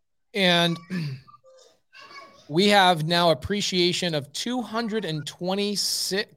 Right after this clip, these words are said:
holy shiznit, two hundred and twenty-nine thousand dollars just in appreciation on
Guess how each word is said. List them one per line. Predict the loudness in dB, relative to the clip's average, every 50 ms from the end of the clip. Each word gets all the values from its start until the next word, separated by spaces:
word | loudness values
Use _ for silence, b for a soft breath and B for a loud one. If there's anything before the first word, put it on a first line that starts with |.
| -16
holy | -10 -8 -6 -4 -4 -4 -4
shiznit, | -6 -6 -4 -2 -2 -2 -2 -2 -4 -4 -6 B B B B B B B B B B B
two | B 2 4 6
hundred | 6 6 6 4 0 0
and | 0 -2
twenty-nine | -2 -2 -2 0 0 -2 0 0 0 0 0 0 -2 -4
thousand | -4 0 0 2 4 4 2 2 0 -2 -2 0
dollars | 2 4 4 4 2 2 0 -2 -4 -6
just | -4 -2 -2 -2 -2
in | -2 -4
appreciation | -6 -8 -6 -6 -6 -4 -4 -2 -2 0 0 -2 -2 -4 -6 -6 -8 -8
on | -6 -6 -6 -6 -8